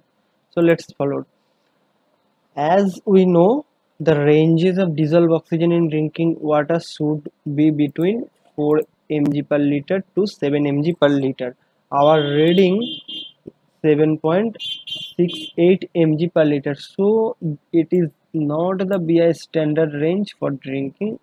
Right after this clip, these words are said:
water. The sample, the water sample should not, we should not supposed to use as drinking purpose because the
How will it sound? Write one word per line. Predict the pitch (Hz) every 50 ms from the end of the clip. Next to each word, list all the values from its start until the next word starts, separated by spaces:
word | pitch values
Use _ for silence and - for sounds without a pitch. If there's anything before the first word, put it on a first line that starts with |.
| _ _
water. | - 123 117 - _ - _ _ _ _ _ _ _ _ - - - - - - _ _ _ _ _ _ _ _ _ _ _ _
The | 139 131 - - 147 143 139
sample, | - - - 147 143 147 143 - 165 156
the | 147 147 139
water | 139 139 139 - 151 147
sample | - - 156 156 165 185 196 185
should | - - - 156 156 147 - _ -
not, | 147 147 151 151 160 - - 147
we | 143 143 147 151 151 156 156 156 156 - _ _ _ _ _ _ _ _ _ _ _ _ _ _ _ _ _ _
should | - - - 160 156 147 143
not | 147 156 170 180 180
supposed | - - 160 - - 165 160 156 - -
to | - 170 170 - -
use | 170 165 170 185 208 196 175 - - _ _ _ _ _ _ _ _ _ _ _ _ -
as | 151 151 147 143 139
drinking | 135 143 143 147 143 139 139 160 160 156 151 151
purpose | - 147 143 143 139 - 196 226 226 - - - _ _ _ _ _ _ _ _ _ _ _ _ _ _ _ _ _ _ _ _ _ _ _ _ _ _ _ _ _ _ _ _ _ _ _ _ _ _ 160
because | 143 147 - - 160 175 180 175 175
the | 185 180 170 165 160 -